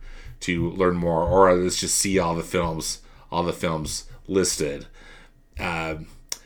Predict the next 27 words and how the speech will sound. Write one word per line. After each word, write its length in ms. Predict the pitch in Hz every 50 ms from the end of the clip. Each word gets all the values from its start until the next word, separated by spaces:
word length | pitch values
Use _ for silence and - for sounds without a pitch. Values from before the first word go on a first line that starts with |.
| - - - - - - -
but, 280 | - 117 110 104 95 104
you 100 | 110 110
know, 180 | 110 107 104
it's 140 | 104 101 -
ev-, 180 | 120 113 113 110
again, 280 | 107 101 95 110 107
it's 120 | 101 95 104
everything 320 | 107 110 110 101 110 98
from 180 | 92 95 87 90
Iron 300 | 98 104 104 104 104 101
Man 420 | 101 98 98 98 98 95 95 95 87
to, 440 | - - 95 87 85 82 78 - - - - - - - - - _ _ _
to, 380 | - - 87 80 78 78 78 78
uh, 80 | 76
the 120 | 76 76 78
Thor 340 | - - - 120 120 123 123
films 460 | 120 - 120 113 113 110 107 101 92
and 100 | 92 87
the 40 | 82
Captain 400 | - - 95 90 - - 85 80
America 420 | 80 87 92 95 95 90 - 90
films, 500 | - - 95 90 90 90 87 87 85 85
Guardians 400 | - - 85 82 82 82 73 -
of 100 | 78 71
the 60 | 73
Galaxy, 920 | 73 - 78 80 82 82 82 80 76 - 80 76 76 76 73 73 69 - - - - - - - - - - - - - -
um, 440 | - - 62 67 67 64 65 -